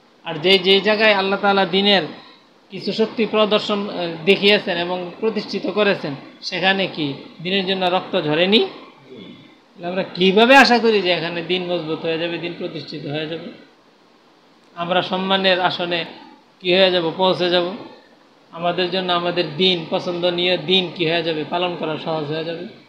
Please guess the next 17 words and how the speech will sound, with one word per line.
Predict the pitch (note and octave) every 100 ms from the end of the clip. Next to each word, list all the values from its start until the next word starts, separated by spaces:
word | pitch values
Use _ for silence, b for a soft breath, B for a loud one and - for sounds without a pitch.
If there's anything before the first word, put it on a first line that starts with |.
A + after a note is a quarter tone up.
| _ _ _ _ _ _ _ _ _ _ _ _ _ -
এর | D#3
জন্য | E3 F#3+ F#3+
অপরিহার্য | F3+ F#3 F3+ D#3+ D#3+
হলো | F3 G3+ F#3+
এর | D#3 C#3+ G#2 - - _ _ - - _ -
গাছের | D#3 - D3+
গোড়ায় | D#3+ F#3 E3
কি | E3+
ঢালতে | F#3 F#3 G#3+
হবে? | G3+ F3+ C#3+ - - - _ _ _ E3+
রক্ত | F#3+ D3+ - A#3 C4 A4+ - - - - E3+
ঢালতে | D#3 D3+ D3
হবে। | C3 C3+ - - - _ _
এই | E3
দিনের | C#3 C3 F3 F#3+ F#3+ E3+
গাছের | F3 - F3 D#3 C#3+
গোড়া | F3 F3+ E3